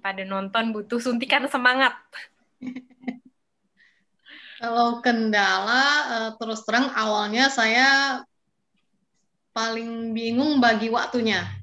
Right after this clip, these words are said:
Speaker 1: Ya.
Speaker 2: Karena kan, eh, dua anak, sementara, eh, untuk terapi itu kan mereka masih harus one on one.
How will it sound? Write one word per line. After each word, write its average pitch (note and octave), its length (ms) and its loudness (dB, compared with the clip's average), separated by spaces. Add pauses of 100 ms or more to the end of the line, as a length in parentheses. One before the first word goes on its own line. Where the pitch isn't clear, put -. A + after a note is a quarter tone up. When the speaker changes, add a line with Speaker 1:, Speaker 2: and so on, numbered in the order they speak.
(680)
Speaker 1:
Ya. G#3 240 2 (880)
Speaker 2:
Karena A3 240 0
kan, D4+ 240 0
eh, A3 300 0 (100)
dua G3+ 320 -2
anak, G#3 400 -6
sementara, G#3+ 640 -2 (320)
eh, A3 220 0 (100)
untuk C4 480 0
terapi A3+ 400 -2
itu A3+ 80 -8
kan D#4+ 160 -4
mereka C4+ 320 2
masih C4+ 400 -2
harus A#3+ 480 -6
one A3 240 -4
on A#3 160 -2
one. G#3 200 -2